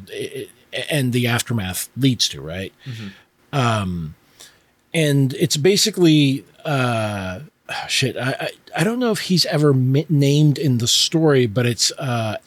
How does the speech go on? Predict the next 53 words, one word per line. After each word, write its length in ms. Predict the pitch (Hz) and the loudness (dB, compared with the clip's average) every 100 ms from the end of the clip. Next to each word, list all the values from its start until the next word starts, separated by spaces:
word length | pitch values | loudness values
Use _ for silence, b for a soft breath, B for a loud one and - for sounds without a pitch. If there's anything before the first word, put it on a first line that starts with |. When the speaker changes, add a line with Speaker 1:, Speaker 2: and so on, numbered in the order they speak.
| B B B B | B B B B
Speaker 1:
he, 180 | 160 | -2
he 300 | - 131 185 | 0 0 2
has 240 | 175 185 151 | 4 4 4
a, 180 | 151 135 | 4 4
uh, 300 | 123 107 - | 2 0 -2
an 100 | 151 | -2
argument 380 | 147 143 127 123 | 2 2 2 0
with 120 | 113 | -2
Anne. 300 | 110 113 85 - | -2 -4 -4 -2
I'm 180 | 139 120 | 0 2
sorry, 200 | 95 87 | 0 -4
you, 260 | 101 127 - | -4 -4 0
you 120 | 139 | 2
were 60 | |
gonna 100 | 127 | 4
say? 220 | 120 127 113 _ b b b | 2 0 -2 _ b b b
Speaker 2:
Oh, 260 | 190 165 - | 0 0 0
um, 400 | 170 160 151 147 _ _ _ _ _ _ - | 0 0 -2 -10 _ _ _ _ _ _ -12
I, 80 | - - | -12 -4
I 140 | 165 190 | -2 0
was 160 | 185 | -2
just 160 | 151 - | -4 -4
gonna 180 | 160 143 | -6 -6
mention 380 | 139 139 139 120 | -4 -4 -6 -4
that 220 | 120 73 76 _ - | -4 -4 -14 _ -8
there's 220 | 143 135 | -6 -4
a 60 | 139 | -2
stray 320 | - 175 156 | -2 0 -2
bit 260 | 127 127 127 | 0 -2 -2
also 320 | 127 - 117 | -6 -4 -4
that 280 | 110 - - | -4 -6 -6
they 100 | 127 | 0
don't 260 | 147 156 - | 0 -2 -6
believe 420 | 139 135 135 123 | -8 -6 -6 -4
in 140 | 113 - | -6 -6
air 180 | 127 117 | -4 -4
conditioning, 600 | - 101 101 - 87 87 | -8 -12 -8 -8 -10 -18
which 160 | 117 - | -16 -8
I 100 | 170 | -4
wasn't 300 | 233 285 - | -4 -4 -4
sure 300 | - 262 240 | -4 -2 -4
if 80 | 233 | -2
that 160 | 196 | -4
was 140 | 165 147 | -6 -8
because 420 | 139 - 165 147 | -10 -6 -6 -6
of 140 | 131 | -10
the 80 | 123 | -10
fairy 340 | - 151 165 | -2 -2 -2
situation 580 | 165 190 208 196 196 202 | -6 -8 -6 -4 -4 -6
or 120 | - 123 | -10 -10
they 140 | 123 | -10
just 240 | 120 110 | -8 -8
didn't. 380 | 117 120 165 - | -6 -6 -6 -12